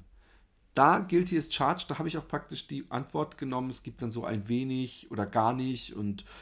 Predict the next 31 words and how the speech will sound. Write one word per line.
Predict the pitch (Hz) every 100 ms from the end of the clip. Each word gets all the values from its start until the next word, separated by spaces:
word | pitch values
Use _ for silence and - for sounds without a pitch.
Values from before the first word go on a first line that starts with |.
| - - -
äh, | -
doch | - 135 139
s-, | - - 98
leicht | 98 123 143 -
erkennbar, | - 143 143 135 131
sehr | 120 143
erkennbar, | 139 - 139 135 131 127
total, | 139 135 147 123 110
und |
ich | 95
hab | 139 -
praktisch | 123 - 135 - - - - -
das | 139 131 - -
total | - 139 135 123 123 113 -
oder | 123 113 110 107
hundert | 135 120
Prozent | 117 - 113 98
oder | -
was | 92 -
auch | -
immer | 104
genommen, | 107 101 98
aber | - 110
trotzdem | 113 147 - 117 110
hat | -
das | 123 - - - - -
mein | - 113
Gesamtergebnis | 110 107 120 - - 104 - 104 -
nicht | 143 -
verfälschen | - 110 113 120 - 101
können. | 95 104